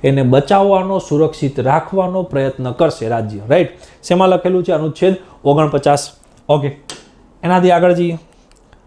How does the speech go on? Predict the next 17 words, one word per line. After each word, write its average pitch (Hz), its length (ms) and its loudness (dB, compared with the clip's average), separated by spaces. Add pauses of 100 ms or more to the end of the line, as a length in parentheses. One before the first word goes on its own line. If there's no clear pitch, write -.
(920)
અનુચ્છેદ 214 460 2
પચાસ, 143 420 -2 (380)
શું 208 120 0
વાત 160 280 -2
કરેલી 143 380 0
છે? 139 240 -6 (360)
આઈડિયા 160 300 4
આવી 143 140 2
જાય, 123 160 -2
ચીફ 143 280 -8
જસ્ટિસ 143 380 -4 (260)
અને 139 260 -4 (160)
પીએમ. 139 280 2 (440)
મતલબ 202 420 0
કે 147 480 0 (300)
કારોબારી 190 840 0 (120)
અને 156 420 -2